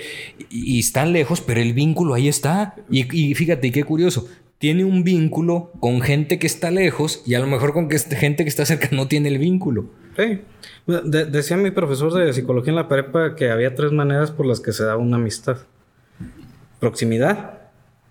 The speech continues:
Speaker 2: física.
Speaker 1: Mm.
Speaker 2: Este, em, ¿cómo se llama? Por, eh,
Speaker 1: Entendimiento
Speaker 2: no,
Speaker 1: intelectual.
Speaker 2: sí, pero tiene, tiene su nombre. Afinidad.
Speaker 1: Afinidad.
Speaker 2: Sí.
Speaker 1: Eh.
Speaker 2: Y por, eh, este, ¿cómo se llama?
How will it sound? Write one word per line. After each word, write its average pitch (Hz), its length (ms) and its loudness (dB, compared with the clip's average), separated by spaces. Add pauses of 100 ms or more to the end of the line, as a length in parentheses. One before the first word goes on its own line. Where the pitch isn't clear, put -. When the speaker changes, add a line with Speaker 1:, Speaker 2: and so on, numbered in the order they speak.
(380)
Speaker 2:
física. 143 420 -2 (220)
Speaker 1:
Mm. 113 160 2 (360)
Speaker 2:
Este, 110 1200 -2
em, 107 400 0 (100)
¿cómo 135 140 0
se 135 100 0
llama? 131 440 -2 (120)
Por, 110 880 -2 (340)
eh, 104 600 -18 (760)
Speaker 1:
Entendimiento 120 760 0 (360)
Speaker 2:
no, 110 60 0
Speaker 1:
intelectual. 120 800 0 (540)
Speaker 2:
sí, 156 280 -2
pero 131 360 0
tiene, 143 360 2
tiene 143 200 0
su 135 100 0
nombre. 123 260 2 (240)
Afinidad. 131 580 0
Speaker 1:
Afinidad. 113 500 0 (200)
Speaker 2:
Sí. 147 100 0
Speaker 1:
Eh. 127 160 -2 (120)
Speaker 2:
Y 147 220 2
por, 151 520 0
eh, 131 360 0
este, 120 280 -4
¿cómo 143 180 0
se 147 80 0
llama? 135 460 -2